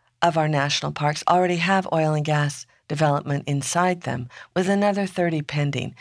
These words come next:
That's the story that nobody hears. And I think that's really crucial to us as citizens. And the question I keep asking is, do we have the respect and the restraint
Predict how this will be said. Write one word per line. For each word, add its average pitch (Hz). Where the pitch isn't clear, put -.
That's 220
the 220
story 175
that 151
nobody 139
hears. -
And 180
I 180
think 180
that's 175
really 170
crucial 180
to 165
us 156
as 156
citizens. -
And 196
the 208
question 214
I 185
keep 180
asking 190
is, 156
do 196
we 220
have 185
the 160
respect 190
and 160
the 156
restraint 151